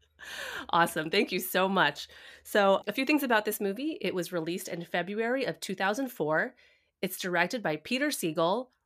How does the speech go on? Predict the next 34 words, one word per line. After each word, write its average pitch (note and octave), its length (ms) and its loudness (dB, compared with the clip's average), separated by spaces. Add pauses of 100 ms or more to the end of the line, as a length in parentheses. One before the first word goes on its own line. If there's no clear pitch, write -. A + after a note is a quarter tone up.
(160)
written A3 300 0
by E3+ 140 2
George F3+ 340 -2
Wang. D#3+ 460 -4 (180)
It - 140 -12
stars D3+ 440 -4
Adam F3+ 260 2
Sandler G3 460 -2
and G3 120 -4
Drew E3 160 -4
Barrymore. C#3+ 640 -6 (480)
The F#3 100 -2
I F3+ 140 2
M A#3+ 100 2
D A#3+ 80 -2
B F#3 140 0
dot D#3 160 2
com D#3+ 200 -6
summary G#3 380 -2
is, D3 320 -8 (380)
"Henry A#3+ 340 0
Roth E3 460 2
is D#3 120 -6
a D#3+ 60 -4
man D#3 420 -2
afraid F3 320 -4
of G#3 100 -6
commitment D#3+ 520 -2
until D#3+ 220 -10
he D#3+ 160 -10
meets E3 260 -4
the E3+ 80 -12
beautiful A3 460 0
Lucy. C#3+ 480 -8